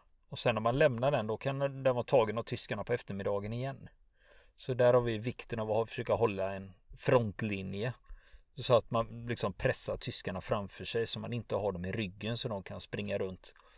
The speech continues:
bakom sina egna linjer och ställa till det. Men hur som helst, den artonde juni, det är tolv dagar efter, eh, landstigningen, då nådde U S A:s nionde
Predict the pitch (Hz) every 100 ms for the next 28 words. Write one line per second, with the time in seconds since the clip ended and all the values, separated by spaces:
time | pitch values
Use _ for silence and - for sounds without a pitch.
0 | _ - - - 120 107 101 95 - 104
1 | 98 90 87 98 92 95 107 117 120 110
2 | - 87 - - - _ _ - _ _
3 | _ _ _ _ _ _ _ _ _ _
4 | _ _ _ _ _ _ _ - - -
5 | - - - 139 135 131 - 135 165 -
6 | 131 98 - - 131 147 - 185 165 -
7 | 120 123 127 95 85 101 120 107 - 139
8 | 117 104 110 92 95 98 - - 82 -
9 | _ _ _ - 87 87 87 101 98 -
10 | 95 90 90 101 _ - - _ _ 127
11 | 131 113 - 135 143 107 101 - - -
12 | - 127 - 113 - - 113 135 160 117
13 | 101 110 113 156